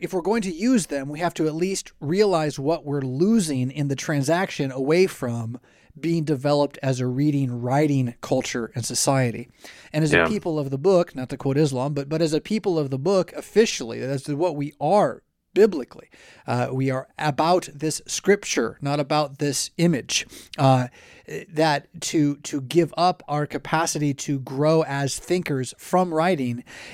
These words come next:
Speaker 1: is to take a step further away from the fundamental reality of our, our religion. And then, is it any wonder that no one reads their Bible now? And to me, the answer is no, it's no wonder at all.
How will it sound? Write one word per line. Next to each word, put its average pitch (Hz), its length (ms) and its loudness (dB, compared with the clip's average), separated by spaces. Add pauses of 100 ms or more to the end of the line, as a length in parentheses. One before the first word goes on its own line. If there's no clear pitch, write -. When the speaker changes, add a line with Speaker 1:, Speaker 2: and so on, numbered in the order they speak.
Speaker 1:
is 147 160 0
to 160 80 -8
take 160 240 -2
a 156 40 -6
step 170 360 0
further 165 480 -2
away 151 440 2
from 117 540 -4 (320)
the 139 280 -2
fundamental 156 760 0
reality 135 680 0
of 131 260 0
our, 127 400 2 (100)
our 131 140 -4
religion. 127 800 0 (500)
And 151 400 0
then, 151 380 0
is 170 160 2
it 175 140 -2
any 170 200 0
wonder 143 540 0
that 135 140 -4
no 143 160 2
one 143 260 2
reads 131 300 2
their 123 160 -2
Bible 135 600 0 (140)
now? 123 400 2 (240)
And 147 120 -4
to 160 80 -4
me, 190 120 2
the 175 80 0
answer 151 160 -4
is 143 40 -4
no, 190 180 2
it's 147 120 -4
no 185 100 0
wonder 147 260 -2
at 127 60 -4
all. 151 420 2